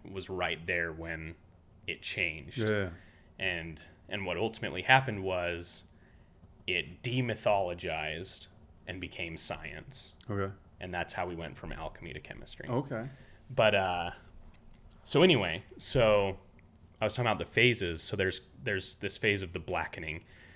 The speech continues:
Speaker 1: and the next is called the albedo, the whitening.
Speaker 2: Okay.
Speaker 1: And the idea there is that once you have successfully broken down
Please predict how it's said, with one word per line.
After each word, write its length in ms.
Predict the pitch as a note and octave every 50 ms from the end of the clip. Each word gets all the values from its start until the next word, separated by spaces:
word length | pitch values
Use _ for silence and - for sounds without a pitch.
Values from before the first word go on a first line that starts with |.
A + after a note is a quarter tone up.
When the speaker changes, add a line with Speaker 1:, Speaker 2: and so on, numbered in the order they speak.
| - - - - -
Speaker 1:
and 120 | G2+ G2+ G2
the 60 | F#2
next 340 | F#2+ F#2+ G2 - - - G2+
is 100 | - -
called 280 | - - F#2+ F2+ F2 -
the 80 | F2+
albedo, 540 | D#2+ D#2 D#2+ F2 F2 E2 E2+ D#2+ D#2 D#2 D#2
the 80 | E2 D#2
whitening. 520 | D2+ E2 E2 F2 - - D#2+ - - - - - - - - -
Speaker 2:
Okay. 180 | G2+ F2+ F#2 F2+ - - - - - - - - - - - - -
Speaker 1:
And 100 | - C3
the 60 | A2+
idea 340 | G#2 G2 F2+ F#2+ G#2+ A2 G#2
there 520 | F2+ G2+ F#2+ G2 F#2+ F#2 F2+ F2 F2+ G2 - - -
is 240 | G#2+ G2 F2 F2+ F2
that 560 | F#2 F#2 E2+ E2+ F2 F2+ C#2+ - - - - - - - - - - - - - - - - - -
once 400 | A2 G#2+ G#2+ G#2 G2+ - - A2
you 120 | G#2 F#2+
have 640 | - - G2+ F#2+ F#2 F2+ F2 F2 F2 E2+ F2 - - - - - -
successfully 1200 | - - - G2+ - - - - A2 G2+ - - - - G#2 F#2 F2+ F2+ F2 E2+ E2+ E2+ D#2+ - - - - - - - - - - - - - - - - - - - - - - - -
broken 440 | - A#2 G#2+ G2+ G2+ - A2 G2+ F#2+
down 540 | F#2 F#2+ F#2 F#2 F#2 F2+ F2 E2+ D#2+ E2